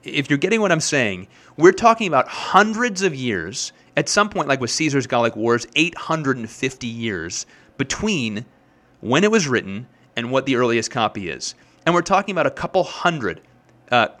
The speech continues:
total manuscripts that we have from the ancient world. When it comes to the New Testament, the earliest manuscript that we have is from about a hundred twenty-five A D. Now, that's within about thirty years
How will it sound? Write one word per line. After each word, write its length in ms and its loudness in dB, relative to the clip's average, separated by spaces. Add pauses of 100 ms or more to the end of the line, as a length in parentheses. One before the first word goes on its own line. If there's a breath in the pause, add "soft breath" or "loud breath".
(240)
total 320 6
manuscripts 680 -4
that 180 -4
we 80 -4
have 260 0
from 140 -12
the 80 -4
ancient 320 -8
world. 240 -12 (540 loud breath)
When 120 6
it 100 2
comes 280 -2
to 80 -6
the 80 -6
New 120 -2
Testament, 540 -6 (880)
the 180 -2
earliest 480 2
manuscript 720 -2 (120)
that 120 0
we 140 -4
have 340 -2 (220 soft breath)
is 120 -2
from 120 -4
about 260 6
a 40 4
hundred 440 -2
twenty-five 560 -4
A 140 -4
D. 280 -8 (600 soft breath)
Now, 260 4 (560)
that's 500 0 (140)
within 720 0 (120)
about 260 6
thirty 400 2
years 640 0